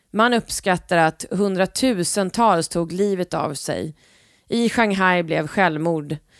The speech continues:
genom att hoppa från höga hus så vanligt att folk började undvika att gå på trottoarerna.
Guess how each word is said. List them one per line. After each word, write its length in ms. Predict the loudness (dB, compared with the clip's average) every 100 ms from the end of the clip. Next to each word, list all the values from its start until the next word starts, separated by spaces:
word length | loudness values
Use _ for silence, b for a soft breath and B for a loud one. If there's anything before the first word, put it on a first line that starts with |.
| b b
genom 300 | b 0 2
att 120 | 0 0
hoppa 360 | -2 0 0
från 180 | 0 0
höga 320 | 2 2 2
hus 300 | 0 0 0
så 140 | 0 2
vanligt 480 | 4 2 0 -2
att 140 | -4 -4
folk 260 | -2 -2
började 280 | 0 -2 0
undvika 680 | 0 0 0 -2 -2 -4 -6
att 100 | -6
gå 140 | -6 -6
på 100 | -6
trottoarerna. 640 | -8 -4 -4 -4 -8 -12